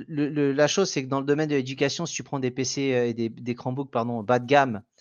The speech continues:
et que derrière, effectivement, tu dois changer, rien que la main-d'œuvre, plus le fait de pouvoir changer, tu te retrouves facilement à quelque chose qui est plus cher.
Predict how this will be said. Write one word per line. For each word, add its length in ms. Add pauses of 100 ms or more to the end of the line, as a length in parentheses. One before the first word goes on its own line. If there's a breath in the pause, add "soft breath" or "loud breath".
(160)
et 100
que 120
derrière, 420
effectivement, 440
tu 140
dois 100
changer, 300
rien 160
que 100
la 80
main-d'œuvre, 520
plus 420
le 100
fait 180
de 120
pouvoir 260
changer, 300 (220 loud breath)
tu 120
te 60
retrouves 280
facilement 580
à 100
quelque 260
chose 220
qui 80
est 40
plus 160
cher. 220